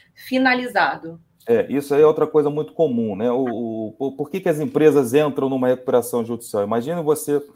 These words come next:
Speaker 2: se depara, normalmente, uma empresa, né? É, é, tem, é,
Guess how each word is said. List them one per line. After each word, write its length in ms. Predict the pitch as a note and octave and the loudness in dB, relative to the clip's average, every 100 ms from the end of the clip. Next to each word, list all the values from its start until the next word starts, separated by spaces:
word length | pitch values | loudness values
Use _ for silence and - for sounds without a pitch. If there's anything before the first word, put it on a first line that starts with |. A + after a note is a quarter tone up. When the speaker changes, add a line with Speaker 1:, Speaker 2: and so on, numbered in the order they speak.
| _ _ - | _ _ -18
Speaker 2:
se 180 | - B2 | -10 -2
depara, 440 | B2+ C3 C#3+ C#3 | 0 4 4 4
normalmente, 460 | B2+ B2 B2 B2+ B2+ | 2 0 0 -2 -2
uma 120 | B2 | -4
empresa, 460 | A#2 C3+ D3+ A#2 | 0 2 4 4
né? 280 | A2+ C#3 D#3 _ _ _ | -2 -4 -8 _ _ _
É, 440 | A2+ A2+ A2 - A2+ | -2 -2 -2 0 0
é, 40 | |
tem, 1000 | - B2 C3 C#3+ D3+ D3+ C#3 A#2 G2 - _ - - - | 0 -2 0 -2 -4 -6 -6 -6 -8 -16 _ -20 -20 -18
é, 340 | A#2+ A2+ - | -18 -16 -14